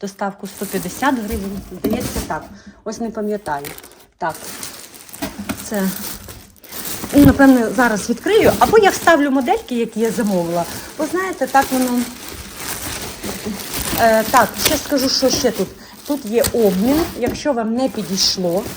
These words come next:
От, наприклад, ви перший раз замовляєте, і вам, м, ну, не підійшло розмір. Е, ну, взагалі тут консультують, але, але якщо не підійшов розмір, то, е,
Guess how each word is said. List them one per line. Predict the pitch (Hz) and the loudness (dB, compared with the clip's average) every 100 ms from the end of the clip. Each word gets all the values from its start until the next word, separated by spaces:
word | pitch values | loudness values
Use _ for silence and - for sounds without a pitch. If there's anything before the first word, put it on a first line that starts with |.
| - | -8
От, | 214 | -4
наприклад, | 226 214 269 233 190 | -4 -2 0 0 0
ви | 233 | 2
перший | 240 247 247 | 2 2 0
раз | 196 180 | 0 0
замовляєте, | 175 180 180 254 370 320 214 165 147 - - - - | -2 -2 2 4 6 4 2 -2 -4 -6 -8 -10 -8
і | 226 | -2
вам, | 214 294 | 2 2
м, | 285 - - - - - - - - 196 202 214 208 202 254 | 2 -6 -10 -8 -8 -12 -8 -6 -6 -4 -2 0 0 0 6
ну, | 330 | 6
не | 262 | 6
підійшло | 160 247 285 - 185 170 - | 2 0 0 2 2 2 4
розмір. | 214 185 196 165 - - - - - - | 6 6 2 -4 -4 -6 -8 -10 -16 -8
Е, | 196 202 202 196 185 180 - - - - | -6 -4 -2 -2 -4 -8 -12 -16 -14 -2
ну, | 381 320 | 0 2
взагалі | 190 262 320 | 2 2 2
тут | 320 277 | 0 -2
консультують, | 311 269 339 330 571 359 190 - - | 0 0 0 4 6 4 2 -4 0
але, | 233 254 - | 4 4 6
але | - 262 285 | 6 8 6
якщо | 277 - 202 | 4 2 0
не | 190 | 0
підійшов | 208 202 226 233 220 | -4 -6 -6 -4 -2
розмір, | 349 440 214 160 - - - - | 0 0 -2 -4 -10 -18 -18 0
то, | 240 233 - - | 4 4 2 -6
е, | 202 202 190 | -4 -2 -2